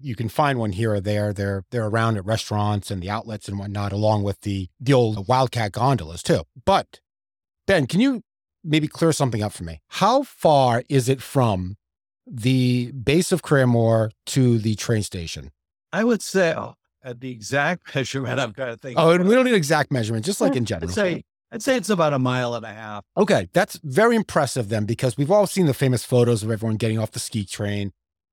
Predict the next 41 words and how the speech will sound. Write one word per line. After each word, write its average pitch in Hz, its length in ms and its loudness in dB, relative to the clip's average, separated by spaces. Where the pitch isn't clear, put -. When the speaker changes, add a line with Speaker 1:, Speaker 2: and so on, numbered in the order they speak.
Speaker 1:
and 139 120 -2
they've 120 140 2
got 139 160 2
these 139 160 -2
skis 127 380 -4
that 120 80 -4
are 117 40 -2
about 113 200 -2
nine 104 320 0
feet 120 340 -8
long, 107 460 -2
and 98 180 -8
they're 127 160 4
going 143 220 4
over 185 120 4
to 185 60 4
Cranmore. 196 460 2
Do 139 80 -4
they 226 140 4
walk 151 420 2
the 190 140 -2
mile 151 240 2
and 185 100 2
a 139 40 2
half 135 360 0
with 165 140 -2
those 127 200 2
skis? 175 400 0
I 156 40 0
mean, 139 100 2
that's, 220 340 -2
that's 254 200 0
some 190 240 0
workout 170 380 4
before 175 240 0
you 170 60 2
even 160 100 0
get 165 140 0
to - 80 -6
the 165 120 4
hill. 220 380 2